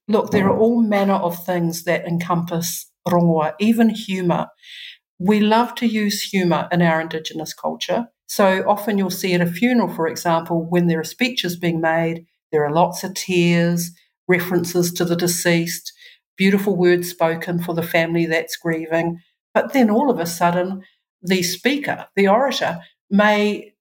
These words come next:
take a bit of a, a poke at themselves, if you like, and have a joke on their, at their own expense, or perhaps, perhaps somebody else. And everyone laughs. And so it's this natural flow, like the waves coming in and out. There's this natural sort of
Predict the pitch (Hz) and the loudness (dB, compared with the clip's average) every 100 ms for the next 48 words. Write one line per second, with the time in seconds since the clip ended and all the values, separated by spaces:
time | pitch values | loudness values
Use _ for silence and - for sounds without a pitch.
0 | _ - 214 208 196 202 196 196 190 - | _ 0 0 0 -4 0 2 2 -2 -6
1 | - _ - 180 - 220 220 - 202 190 | -20 _ -16 -12 -2 0 0 -2 -4 0
2 | 254 170 170 175 175 170 170 170 190 208 | 0 0 -2 -8 -4 0 0 0 -6 -4
3 | 180 170 196 185 - 175 180 180 - - | -6 0 0 0 0 -2 0 -2 -2 -4
4 | 202 196 190 180 175 - - 208 - 208 | -2 -2 0 0 0 -4 -2 -2 0 -2
5 | 202 202 196 190 - _ 208 208 - 202 | 0 2 2 0 -16 _ 2 2 2 0
6 | 175 180 190 196 165 - _ _ - - | 0 0 2 2 0 -8 _ _ -20 -20
7 | - _ 220 220 - - 294 277 269 240 | -20 _ 0 0 -2 -2 0 2 4 4
8 | 233 240 165 135 - - _ _ _ 220 | 4 2 -2 -6 -12 -16 _ _ _ 0
9 | 226 240 240 233 - 220 226 220 233 262 | 2 4 4 2 -4 -2 0 2 2 2
10 | - 262 233 - - 214 196 165 170 170 | -2 0 0 0 2 2 2 2 0 -2
11 | 190 175 190 180 165 160 - - 175 175 | -4 0 2 2 -2 -4 -4 -2 2 4
12 | 170 160 175 170 131 - _ _ _ _ | 2 2 2 2 -2 -8 _ _ _ _
13 | 208 196 202 202 214 220 220 240 214 190 | 0 2 0 0 2 2 2 -2 -2 -4
14 | - 190 185 175 | -4 0 0 0